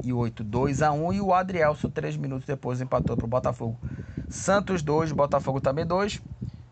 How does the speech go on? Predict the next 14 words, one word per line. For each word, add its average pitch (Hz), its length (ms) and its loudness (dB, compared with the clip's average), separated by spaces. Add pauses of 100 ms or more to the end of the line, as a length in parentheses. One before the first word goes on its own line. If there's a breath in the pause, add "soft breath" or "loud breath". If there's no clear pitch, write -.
(180)
Com 156 180 2
o 160 40 4
empate, 170 420 2
o - 20 -4
Botafogo, 135 720 0 (1080)
é, 110 680 0 (1120)
lidera 156 460 2
o 202 40 0
campeonato 120 400 2
com 120 140 -4
folga, 110 400 0
com 123 160 -4
quarenta 135 480 2
pontos, 143 640 -2